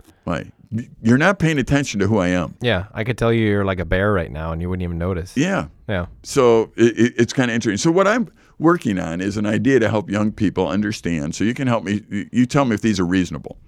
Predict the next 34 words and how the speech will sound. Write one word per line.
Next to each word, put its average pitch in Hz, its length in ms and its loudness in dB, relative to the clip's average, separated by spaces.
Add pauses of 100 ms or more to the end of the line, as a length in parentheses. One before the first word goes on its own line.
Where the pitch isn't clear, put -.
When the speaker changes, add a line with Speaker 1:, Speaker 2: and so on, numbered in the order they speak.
(160)
Speaker 2:
Okay. 180 260 4 (160)
Speaker 1:
'Cause 117 140 2
I, 139 240 2
I'm 120 180 0
trying 170 220 0
to 127 80 2
work 120 280 0
on 104 140 -2
something 95 400 -2
to 87 80 -4
say, 95 400 0
here's 151 380 -4
how 139 140 -2
you 117 180 0
can 92 240 -4
show 104 640 0 (220)
two 151 160 2
things. 73 400 -4 (100)
You 110 140 2
can 101 180 -4
show 120 380 2
another 123 260 -2
person 90 560 -6 (500)
that 95 160 2
they're 90 140 2
valuable, 82 580 -4 (140)
Speaker 2:
Yeah. 101 280 0
Speaker 1:
which 92 180 0
is 98 120 -2
something 92 200 -4
we 117 120 0
should 131 160 -4
be 135 80 -2
doing. 73 400 -6